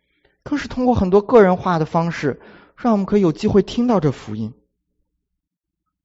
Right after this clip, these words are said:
这样来自耶稣的恩典，就是我们信仰的核心。神也鼓励我们去和别人去分享。所以我想，这样关于恩典的纪念和价值，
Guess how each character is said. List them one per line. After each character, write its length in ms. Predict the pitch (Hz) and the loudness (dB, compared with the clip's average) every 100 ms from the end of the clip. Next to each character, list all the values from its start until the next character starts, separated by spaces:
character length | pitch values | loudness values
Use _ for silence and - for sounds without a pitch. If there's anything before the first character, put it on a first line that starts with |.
| _ | _
这 120 | - 277 | -6 -2
样 120 | 247 | 0
来 160 | 226 | -2
自 260 | 233 233 208 208 | -2 -2 -2 -2
耶 180 | 233 | -4
稣 160 | 226 240 | -2 -4
的 160 | 208 - | -6 -2
恩 180 | 233 254 | 0 2
典， 320 | 214 98 - _ _ _ | 2 -2 -6 _ _ _
就 180 | - - | -12 -10
是 160 | 165 147 | -8 -8
我 120 | 117 | -10
们 120 | 98 | -12
信 220 | 107 - | -14 -10
仰 180 | 117 82 | -10 -10
的 80 | 95 | -16
核 220 | - - | -18 -18
心。 240 | - - _ _ _ _ _ _ _ _ _ _ _ _ _ _ _ _ _ _ _ _ - | -20 -20 _ _ _ _ _ _ _ _ _ _ _ _ _ _ _ _ _ _ _ _ -8
神 200 | - 240 | 2 4
也 100 | 254 | 4
鼓 180 | 185 | 2
励 120 | 175 214 | 4 4
我 120 | 180 | 4
们 400 | 151 151 170 - | 2 -2 -4 -16
去 180 | - 208 | -8 -4
和 180 | - 208 | -2 0
别 200 | 175 190 | 2 0
人 100 | 208 | 0
去 160 | 202 | -6
分 300 | 175 226 226 | -4 -2 -2
享。 240 | 214 - - _ _ _ _ _ _ _ _ _ _ _ _ - - _ | -4 -12 -18 _ _ _ _ _ _ _ _ _ _ _ _ -20 -20 _
所 160 | 330 | -4
以 20 | |
我 80 | 320 | -2
想， 560 | 330 214 175 156 - _ _ _ | 2 2 2 -2 -16 _ _ _
这 100 | - | -4
样 140 | 254 196 | -4 -2
关 240 | 226 220 | -2 0
于 100 | 214 - | -2 -4
恩 220 | - 254 | -4 -2
典 180 | 233 135 | -2 -2
的 100 | 120 | -4
纪 220 | 127 214 175 | -6 -6 -4
念 180 | 156 | -4
和 140 | 127 135 | -4 -6
价 260 | - 127 | -6 -8
值， 240 | 117 - | -10 -14